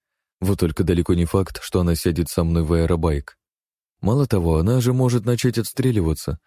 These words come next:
не говоря уже о том, что может меня просто побить. У нее все-таки мышечные усилители абордажников стоят. Если даже получится ее похитить,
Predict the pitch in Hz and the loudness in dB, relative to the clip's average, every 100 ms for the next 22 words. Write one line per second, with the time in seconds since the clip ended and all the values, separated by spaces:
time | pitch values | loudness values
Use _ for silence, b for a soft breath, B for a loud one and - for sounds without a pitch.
0 | _ _ - 98 95 92 87 85 87 82 | _ _ -4 0 2 2 4 4 2 2
1 | 87 82 92 87 85 76 87 87 92 92 | 0 0 0 2 0 -2 0 0 0 -2
2 | - - 110 90 71 - _ _ _ _ | -2 -2 -2 -2 -4 -10 _ _ _ _
3 | _ _ _ - 82 117 113 123 117 123 | _ _ _ 0 2 2 0 -2 0 0
4 | 120 120 113 - 120 117 98 92 117 113 | 2 0 -2 0 0 0 0 0 0 0
5 | 107 113 95 90 107 123 113 - 90 71 | 0 2 2 0 -2 -4 -4 0 0 0
6 | - - _ _ _ _ - 82 92 87 | -6 -14 _ _ _ _ -2 0 0 0
7 | 92 87 98 90 - 80 90 87 - 87 | 0 2 2 2 -2 -2 0 0 0 -2
8 | 101 82 76 | -2 -4 -6